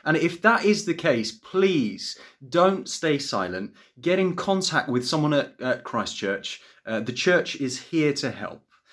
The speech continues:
And, and let me begin by speaking words of encouragement to say that God knows your situation and knows your circumstances,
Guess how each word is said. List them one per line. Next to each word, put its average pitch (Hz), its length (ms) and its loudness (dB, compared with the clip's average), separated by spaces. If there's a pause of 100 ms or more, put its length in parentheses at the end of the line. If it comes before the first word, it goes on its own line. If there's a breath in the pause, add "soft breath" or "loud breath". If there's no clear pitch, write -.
(220 loud breath)
And, 165 160 2
and 196 200 6
let 254 140 8
me 254 80 4
begin 196 600 2
by 165 300 4
speaking 202 460 -2
words 180 240 2
of 151 80 -4
encouragement 143 840 0 (240 soft breath)
to 156 100 -6
say 156 520 0 (200 loud breath)
that 156 320 2 (160)
God 175 260 -2
knows 175 800 2 (100)
your 143 300 0
situation 104 840 -4 (180 loud breath)
and 131 160 -4
knows 175 340 4
your 139 140 0
circumstances, 104 1080 -4